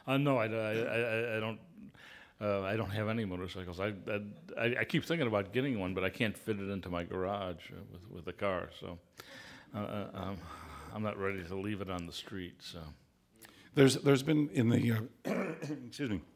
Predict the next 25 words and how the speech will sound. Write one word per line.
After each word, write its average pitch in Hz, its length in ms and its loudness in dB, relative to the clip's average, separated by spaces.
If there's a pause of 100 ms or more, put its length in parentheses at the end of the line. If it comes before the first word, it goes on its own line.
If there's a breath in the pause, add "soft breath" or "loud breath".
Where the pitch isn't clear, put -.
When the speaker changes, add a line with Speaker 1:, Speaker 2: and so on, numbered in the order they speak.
(1120 loud breath)
Speaker 2:
in 110 100 6
the, 110 100 6
in 113 120 4
the 98 60 4
past 98 260 2
fifteen, 95 320 -2
twenty 92 240 -4
years, 87 180 -2
a 87 60 -4
great 90 180 2
resurgence 87 540 0
in 76 80 -4
the 71 60 -8
graphic 78 380 0
novel 78 380 -2
as 67 100 -8
a 76 60 -8
form, 85 400 -2
and 71 140 -8
the, 71 60 -8 (420 loud breath)
and 78 100 -4
the 73 60 -2
manga 80 440 2
out 73 120 -4
of, - 240 -12